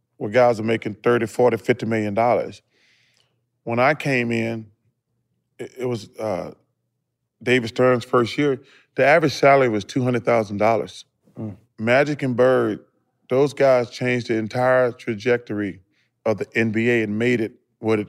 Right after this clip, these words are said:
Speaker 1: is today. Because Magic, and I, I told him this story, <laughs> I says, and I'm playing with Doctor J and Moses.
Speaker 2: Mm-hmm.
Speaker 1: I remember the first time Magic, when he made a million dollars,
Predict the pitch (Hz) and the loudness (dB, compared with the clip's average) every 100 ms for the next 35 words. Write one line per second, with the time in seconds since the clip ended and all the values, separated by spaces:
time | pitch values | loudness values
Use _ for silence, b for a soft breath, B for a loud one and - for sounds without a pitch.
0 | - 120 107 - 92 101 127 - - _ | -4 -2 -2 -6 -6 -2 0 -2 -10 _
1 | _ _ b b b b b b b b | _ _ b b b b b b b b
2 | b _ - 113 - 120 117 101 - - | b _ -6 -4 2 2 2 -2 -12 -20
3 | _ _ _ _ _ _ _ _ _ _ | _ _ _ _ _ _ _ _ _ _
4 | _ _ - 120 151 147 113 90 _ _ | _ _ -4 4 4 4 0 -6 _ _
5 | 117 131 135 117 120 156 147 131 123 117 | -2 0 2 0 0 2 2 2 0 -2
6 | - 139 131 127 - 127 - - b b | 0 2 2 -2 -2 -2 -2 -12 b b
7 | b b b _ _ _ _ _ _ _ | b b b _ _ _ _ _ _ _
8 | - - - 131 226 247 185 135 107 - | -16 -14 -6 0 0 4 4 4 0 -6
9 | _ _ - 139 147 123 135 113 127 117 | _ _ 0 4 4 4 4 6 4 2
10 | 78 - - 78 78 73 76 - 190 214 | -4 -16 -16 -14 -12 -10 -12 -2 0 2
11 | 185 131 - 147 143 - 139 117 113 135 | 2 0 2 2 2 -2 -2 0 2 2
12 | 135 107 117 135 143 135 117 120 135 131 | 2 -2 -2 0 2 2 2 2 2 2
13 | 143 151 156 139 | 2 2 0 -6